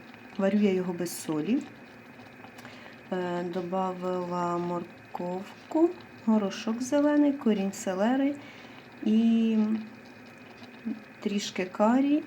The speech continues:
і трішки мелитого сухого імбиря. Така в мене буде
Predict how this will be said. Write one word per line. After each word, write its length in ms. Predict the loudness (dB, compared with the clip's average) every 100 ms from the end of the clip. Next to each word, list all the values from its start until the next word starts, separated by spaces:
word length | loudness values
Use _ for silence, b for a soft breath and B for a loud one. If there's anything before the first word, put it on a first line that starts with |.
| -4
і 200 | -4 -4
трішки 420 | -2 -2 -2 -2 0
мелитого 800 | 2 0 -2 -4 -4 -4 -4
сухого 460 | -6 -10 -6 -4 -4
імбиря. 540 | -4 -6 -4 -4 -6 -8 -12 B B B B B B
Така 160 | 0 2
в 40 |
мене 180 | 2 -2
буде 220 | -6 -8